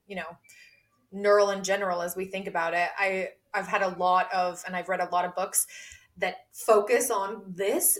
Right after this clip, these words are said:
but it always makes me think, you know, those little kid toys that you used to see at the doctor's office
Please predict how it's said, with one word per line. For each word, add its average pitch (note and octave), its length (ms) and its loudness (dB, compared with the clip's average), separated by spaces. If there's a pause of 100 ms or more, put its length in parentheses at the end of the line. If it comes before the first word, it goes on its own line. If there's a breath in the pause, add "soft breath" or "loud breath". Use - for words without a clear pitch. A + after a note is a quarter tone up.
(120)
but A#3 200 0
it A3+ 220 -4
always B3 320 2
makes G4+ 240 0
me D#4+ 180 -4
think, A3+ 220 -6
you A#3 100 0
know, B3+ 160 2
those G#4 280 4
little A3+ 260 6
kid G3+ 360 -2
toys A3+ 680 0
that G#3 180 0
you G#3 80 -2
used A3 240 -4
to D#4 60 -6
see F4 200 -2
at F4+ 100 -8
the D#4+ 120 -4
doctor's - 460 -4
office G#3+ 480 0